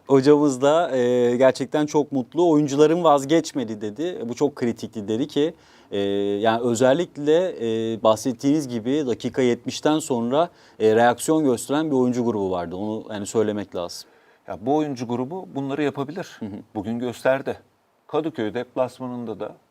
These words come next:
Speaker 2: bunun üstüne koyacaklar. Ve bu özgüven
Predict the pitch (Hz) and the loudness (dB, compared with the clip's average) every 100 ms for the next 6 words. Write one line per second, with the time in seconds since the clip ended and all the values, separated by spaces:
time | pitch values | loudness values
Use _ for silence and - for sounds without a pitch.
0 | - 143 147 143 - 139 143 127 107 113 | -10 -8 -8 -12 -12 -12 -8 -6 -6 -8
1 | - 98 - - _ _ _ 90 85 131 | -8 -10 -10 -16 _ _ _ -12 -6 -2
2 | 147 143 120 120 123 | 0 0 -2 -4 -4